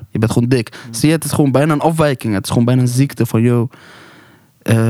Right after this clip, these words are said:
Speaker 1: het is fucked up, man."
Speaker 2: Ja, maar no-, zeg maar erg. Ik werd dus vorig jaar, ik werd best wel emotioneel.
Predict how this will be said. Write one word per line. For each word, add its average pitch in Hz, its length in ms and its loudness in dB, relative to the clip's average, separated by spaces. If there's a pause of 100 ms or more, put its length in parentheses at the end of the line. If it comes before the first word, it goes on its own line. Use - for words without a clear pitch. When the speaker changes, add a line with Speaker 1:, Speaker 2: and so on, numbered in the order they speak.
(760)
Speaker 1:
het - 80 -20
is - 100 -6
fucked - 260 -2
up, 139 160 0
man." 120 320 0
Speaker 2:
Ja, 117 260 0
maar 107 180 0
no-, 139 220 0
zeg 139 160 0
maar 135 140 2
erg. 156 260 -2
Ik 123 100 -6
werd 131 200 0
dus 131 340 -4 (120)
vorig 135 340 -2
jaar, 135 260 2
ik 113 80 -4
werd 117 160 -2
best 139 180 2
wel 139 100 2
emotioneel. 127 580 2